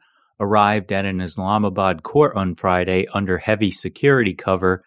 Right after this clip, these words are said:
as his supporters clashed with police elsewhere in the city, broadcaster G O T V reported.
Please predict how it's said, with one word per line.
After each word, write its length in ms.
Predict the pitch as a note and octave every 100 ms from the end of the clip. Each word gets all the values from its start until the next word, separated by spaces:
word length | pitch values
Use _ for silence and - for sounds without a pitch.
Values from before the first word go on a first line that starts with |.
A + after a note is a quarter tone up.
| _ _ _ -
as 200 | G#2+ -
his 200 | A2 -
supporters 600 | F#2+ - C3+ C3+ F2+ -
clashed 500 | - A#2 A2 F#2+ -
with 220 | F2+ -
police 500 | G2 G#2 C3+ F#2 - -
elsewhere 580 | C3 C3 F#2+ F2+ F2
in 140 | F2 F2
the 80 | D#2+
city, 500 | - F#2 F2+ E2+ _ _ _ _
broadcaster 760 | - G#2+ A2 - A2 G#2 - F#2+
G 280 | E2 A2 G#2+
O 100 | F#2+
T 280 | - A2+ G2
V 320 | A2 C3+ F#2+
reported. 680 | F2+ E2+ - B2+ F#2+ D#2+